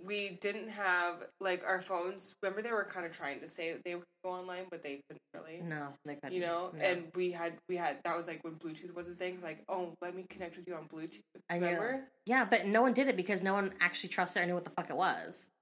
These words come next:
Speaker 1: Oh, we did Bluetooth connecting, but
Speaker 2: We
Speaker 1: literally it
Speaker 2: didn't.
Speaker 1: was just so you could say
Speaker 2: No.
Speaker 1: that you had people on your Bluetooth. Like, we didn't know what it was for. We didn't know. You had to be, like, two steps away for the Bluetooth
Speaker 2: Uh,
Speaker 1: to work.
Speaker 2: yeah,
Speaker 1: Stupid.
Speaker 2: hundred percent.
Speaker 1: It's literally dumb.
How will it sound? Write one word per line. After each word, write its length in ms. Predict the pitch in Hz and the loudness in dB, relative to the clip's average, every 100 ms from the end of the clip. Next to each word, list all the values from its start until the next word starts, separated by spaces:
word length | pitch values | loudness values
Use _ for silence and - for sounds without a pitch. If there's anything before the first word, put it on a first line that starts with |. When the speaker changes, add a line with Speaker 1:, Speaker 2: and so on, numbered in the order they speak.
| _ | _
Speaker 1:
Oh, 200 | 262 233 | 4 4
we 240 | 180 202 269 | 2 2 2
did 260 | 302 233 | 2 0
Bluetooth 400 | 180 175 175 185 | 2 0 0 -8
connecting, 540 | 180 170 160 180 175 185 | -10 -8 -8 -8 -8 -4
but 260 | 175 147 | -2 -2
Speaker 2:
We 60 | 175 | -2
Speaker 1:
literally 300 | 196 220 240 | 2 2 2
it 20 | |
Speaker 2:
didn't. 120 | 226 185 | 2 2
Speaker 1:
was 180 | 185 | 2
just 160 | 190 - | 0 -2
so 60 | 202 | -2
you 100 | 185 | -6
could 160 | 160 | -6
say 220 | 156 165 | -2 -2
Speaker 2:
No. 40 | 160 | -2
Speaker 1:
that 80 | 120 | -6
you 60 | |
had 260 | 170 156 151 | -8 -8 -8
people 220 | 175 156 | -10 -6
on 80 | 131 | -6
your 100 | 135 | -8
Bluetooth. 460 | 151 151 143 - 151 | -10 -10 -10 -10 -6
Like, 180 | 156 156 | -8 -4
we 60 | 185 | -2
didn't 200 | 180 170 | -2 -2
know 120 | 160 | -4
what 100 | 156 | -6
it 80 | - | -8
was 140 | 156 - | -12 -6
for. 160 | 165 | -6
We 100 | 156 | -4
didn't 140 | 156 156 | -8 -6
know. 160 | 151 | -6
You 120 | 165 180 | 0 0
had 80 | 180 | 0
to 60 | |
be, 140 | 175 175 | 0 2
like, 260 | 156 143 - | 2 0 -6
two 220 | - 180 | -4 -4
steps 440 | 175 - 175 139 165 | -4 -4 -4 -4 -6
away 340 | 151 127 170 | -4 -4 -4
for 80 | 170 | -8
the 60 | 160 | -8
Bluetooth 260 | 156 143 | -8 -2
Speaker 2:
Uh, 120 | 170 202 | 2 2
Speaker 1:
to 60 | |
work. 200 | 143 156 - - - | 0 -6 -8 -16 -8
Speaker 2:
yeah, 240 | 190 190 160 | 0 2 2
Speaker 1:
Stupid. 180 | 143 180 | -2 2
Speaker 2:
hundred 240 | 214 202 | 2 2
percent. 280 | 180 180 147 | 0 0 0
Speaker 1:
It's 80 | 202 | 2
literally 320 | 196 190 180 | 0 0 -2
dumb. 140 | - | -4